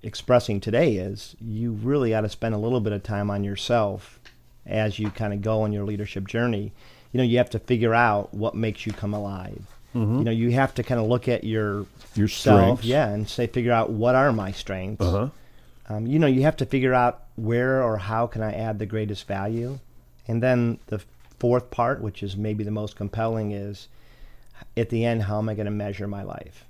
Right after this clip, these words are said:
Speaker 1: And it, it's not gonna be about profit for sure.
Speaker 2: So we've talked about learning about the why. And boy, it is so exciting when you get it in your gut.
Speaker 1: Yeah,
Speaker 2: And you
Speaker 1: absolutely.
Speaker 2: know a why, and you wanna move forward with it.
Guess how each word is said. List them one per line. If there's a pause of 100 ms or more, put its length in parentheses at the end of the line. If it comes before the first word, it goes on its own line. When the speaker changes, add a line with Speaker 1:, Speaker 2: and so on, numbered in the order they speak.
Speaker 1:
And
it,
it's
not
gonna
be
about (160)
profit
for
sure. (1080)
Speaker 2:
So
we've
talked
about (220)
learning
about
the
why. (380)
And
boy,
it
is
so
exciting
when
you
get
it
in
your
gut. (280)
Speaker 1:
Yeah, (120)
Speaker 2:
And
you
Speaker 1:
absolutely.
Speaker 2:
know
a
why,
and
you
wanna
move
forward
with
it.